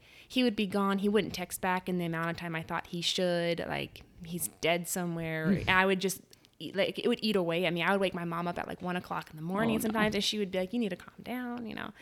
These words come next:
Speaker 2: And this is before
Speaker 1: Um,
Speaker 2: you had your kids to make
Speaker 1: and
Speaker 2: you
Speaker 1: this was before
Speaker 2: exhausted.
Speaker 1: kids, <laughs> exactly. I had
Speaker 2: <laughs>
Speaker 1: time to be worried. And he would,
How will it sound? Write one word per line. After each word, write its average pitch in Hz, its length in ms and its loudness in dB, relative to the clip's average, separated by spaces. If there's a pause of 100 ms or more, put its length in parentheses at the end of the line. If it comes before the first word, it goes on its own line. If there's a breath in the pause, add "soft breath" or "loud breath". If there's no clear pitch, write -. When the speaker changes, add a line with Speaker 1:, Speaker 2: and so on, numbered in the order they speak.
(140 loud breath)
Speaker 2:
And 214 120 8
this 254 140 6
is 262 100 4
before 233 220 6
Speaker 1:
Um, 190 80 6
Speaker 2:
you 185 60 8
had 180 180 6
your 160 80 4
kids - 360 4
to 170 80 2
make 165 180 8
Speaker 1:
and 247 80 8
Speaker 2:
you 165 60 10
Speaker 1:
this - 20 8
was 359 200 6
before 302 380 10
Speaker 2:
exhausted. 269 180 8
Speaker 1:
kids, 247 220 10
<laughs> 294 100 10
exactly. 240 440 6
I 254 80 12
had 285 260 6
Speaker 2:
<laughs> - 0 -
Speaker 1:
time 269 560 8
to 226 100 2
be 202 140 4
worried. 196 600 4 (680 loud breath)
And 269 240 8
he 320 220 8
would, 349 200 6